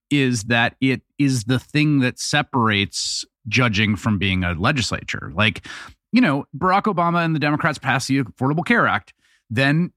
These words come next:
you know, Republicans pledged to repeal it. Now, they weren't able to, but no one was like, "It's not fair." Like, you can't just repeal a law that, it's like, no, well, they got power. They can try to. I mean, they couldn't convince people. But, like,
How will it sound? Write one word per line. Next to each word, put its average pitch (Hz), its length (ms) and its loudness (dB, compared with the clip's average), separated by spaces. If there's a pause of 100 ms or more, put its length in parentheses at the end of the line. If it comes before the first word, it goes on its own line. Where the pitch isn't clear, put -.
you 165 120 0
know, 143 280 0
Republicans 156 600 0
pledged 147 260 -2
to 156 80 -2
repeal 156 280 2
it. 104 40 -6
Now, 117 140 -2
they 127 80 0
weren't 135 200 0
able 147 220 0
to, 104 180 -4
but 98 120 -2
no 165 100 2
one 190 100 0
was 131 120 0
like, 135 240 -2
"It's 254 240 -2
not 160 240 0
fair." 302 520 -2
Like, 190 220 -2
you 254 100 2
can't 196 280 0
just 151 260 -2
repeal 131 500 0
a 113 40 0
law 127 340 2
that, 160 200 -2
it's 196 120 -2
like, 262 160 -2
no, 392 160 0
well, 165 160 -2
they 208 140 -2
got 214 180 0
power. 165 300 0
They 175 100 -2
can 143 140 -2
try 131 240 2
to. - 120 -2
I - 60 -8
mean, 127 140 0
they 127 80 0
couldn't 120 220 0
convince 127 280 0
people. 101 240 -2
But, 160 160 0
like, 180 220 0